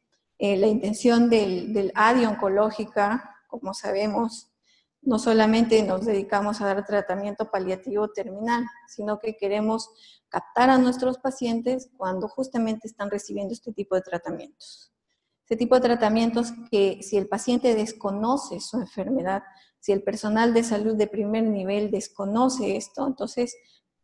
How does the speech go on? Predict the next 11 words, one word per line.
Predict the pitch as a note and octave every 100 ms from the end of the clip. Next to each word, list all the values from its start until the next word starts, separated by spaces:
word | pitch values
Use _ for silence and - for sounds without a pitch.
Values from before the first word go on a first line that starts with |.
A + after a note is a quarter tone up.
| _ C4+ B3+ B3+ _ _ _
se | -
nos | A3 A#3
va | C4+
a | C4+
perder | B3+ C4 A3+
el | F#3+ -
paciente, | F#3 - D#4 -
no | G3+ A3+
va | A#3
a | A#3
continuar, | A#3+ A3+ A#3 G#3+ G3+